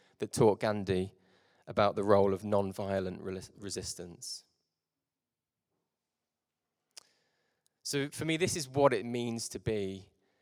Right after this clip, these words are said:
uh, a follower of Jesus, a citizen of heaven. We're called to be peacemakers. And this isn't the same as being, um, passive, of just kind of choosing to live with the status quo and kind of accepting it.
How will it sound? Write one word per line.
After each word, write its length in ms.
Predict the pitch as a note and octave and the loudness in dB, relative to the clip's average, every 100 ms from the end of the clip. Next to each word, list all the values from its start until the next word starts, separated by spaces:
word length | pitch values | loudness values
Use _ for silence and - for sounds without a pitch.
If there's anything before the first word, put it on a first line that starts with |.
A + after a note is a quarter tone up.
| _ _ | _ _
uh, 120 | G2+ G2 | -4 -4
a 40 | |
follower 440 | F#2+ - G#2+ G2+ G2 | -2 -2 0 0 -2
of 80 | |
Jesus, 640 | F#2+ G#2 G2+ G2 F#2 - - | -2 -8 -8 -10 -10 -10 -12
a 60 | G2+ | -10
citizen 480 | - G#2+ - - G2+ | -8 -6 -6 -6 -6
of 100 | F#2 | -6
heaven. 320 | G#2 G2 G2+ | -6 -6 -4
We're 120 | A2+ | -4
called 400 | - C3 A#2+ A#2 | -4 -8 -6 -8
to 80 | G#2 | -12
be 100 | G#2 | -14
peacemakers. 1000 | - A2+ G2 - F#2+ F#2 F#2 F2+ - - _ _ _ _ _ _ _ - | -14 -14 -10 -10 -10 -10 -12 -12 -12 -16 _ _ _ _ _ _ _ -8
And 220 | A2+ A#2+ - | -8 -8 0
this 240 | D#3 E3+ | 2 2
isn't 240 | F3 E3 | 0 -2
the 80 | - | -2
same 640 | - - B2+ B2 G#2+ G#2 G#2 | 2 4 4 4 0 -4 -6
as 180 | A2 G#2 | -4 -4
being, 540 | - A#2 G#2+ G2+ G#2 - | -4 -2 0 -2 -4 -6
um, 260 | G2+ G2 G2 | -4 -4 -6
passive, 580 | - A#2 - B2+ C3+ - _ _ _ _ _ _ - | -8 -6 -4 -4 -6 -12 _ _ _ _ _ _ -20
of 80 | G2 | -14
just 200 | G#2+ - | -12 -8
kind 160 | A#2+ | -6
of 60 | G#2 | -4
choosing 380 | - A#2+ A2+ G#2 | -4 -4 -6 -8
to 120 | G#2 | -6
live 460 | G2+ G#2+ A#2 - - _ - | -2 0 0 -6 -20 _ -14
with 120 | A#2 | -10
the 60 | |
status 420 | A2+ - A2+ A#2 - | -4 -2 -2 -4 -8
quo 220 | - G#2+ | -2 0
and 120 | A2 | -2
kind 140 | G#2+ | -6
of 100 | G#2 | -10
accepting 800 | A2 - - - - A2 G#2 A#2+ | -10 -10 -8 -8 -8 -10 -10 -14
it. 240 | - A2 | -12 -14